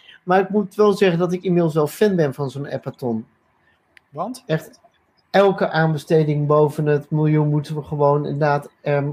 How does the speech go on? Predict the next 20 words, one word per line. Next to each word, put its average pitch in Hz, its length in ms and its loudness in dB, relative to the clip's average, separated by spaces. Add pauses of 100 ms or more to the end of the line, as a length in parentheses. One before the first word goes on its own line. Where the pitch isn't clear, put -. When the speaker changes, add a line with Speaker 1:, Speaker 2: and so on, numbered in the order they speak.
Speaker 1:
gaan - 280 -6
streamen. 175 680 2 (220)
Mensen 165 460 2
mee 185 240 4
laten 147 420 2
doen. 131 360 0 (380)
En 165 160 -2
gewoon 175 260 2
elke 180 320 0
keer 170 160 0
als 160 220 0
er 165 80 -2
onzin 190 380 2
wordt 165 180 2
verkocht 165 340 -6
door 160 140 0
een 151 60 0
leverancier, 151 640 0
dat 135 160 -4
afvakkelen. 214 680 -2